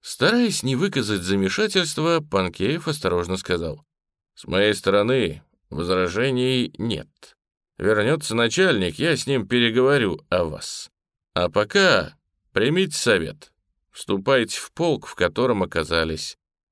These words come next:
Когда вас вызовем, будет лучше, если явитесь уже солдатом".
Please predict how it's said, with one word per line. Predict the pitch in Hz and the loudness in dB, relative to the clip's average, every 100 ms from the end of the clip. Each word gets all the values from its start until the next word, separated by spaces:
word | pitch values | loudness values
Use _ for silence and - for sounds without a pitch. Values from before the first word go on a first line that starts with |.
| _ | _
Когда | 92 90 90 107 | 0 2 2 4
вас | 95 90 - | 4 2 -2
вызовем, | 98 170 113 87 76 71 - _ | -2 0 0 -2 -4 -8 -14 _
будет | - 95 - - | -4 -4 -4 -2
лучше, | 165 175 - 160 160 156 - | -2 -2 0 2 4 2 2
если | 127 139 - 117 | 0 0 0 2
явитесь | 123 147 120 - | 4 2 0 -2
уже | 131 117 123 117 - | 0 4 6 4 2
солдатом". | - 165 143 - - - | 0 0 0 -2 -6 -18